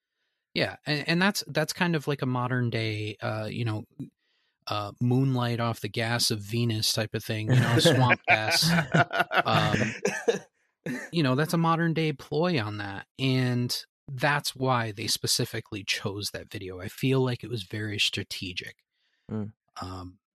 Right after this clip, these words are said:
Speaker 1: because to the lay person and to a person who's just kind of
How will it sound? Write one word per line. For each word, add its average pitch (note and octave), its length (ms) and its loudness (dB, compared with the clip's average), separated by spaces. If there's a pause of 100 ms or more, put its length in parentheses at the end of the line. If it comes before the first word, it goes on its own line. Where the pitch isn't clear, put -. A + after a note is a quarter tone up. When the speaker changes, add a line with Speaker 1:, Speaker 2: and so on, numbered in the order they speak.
(580)
Speaker 1:
because A2+ 760 -2 (680)
to C3 540 2
the B2+ 160 0
lay B2+ 320 0
person A2+ 480 -4
and A#2+ 140 0
to C3 120 0
a A#2+ 40 0
person C3+ 400 -2
who's A2+ 280 0
just - 240 0
kind C3 240 0
of A#2 300 -2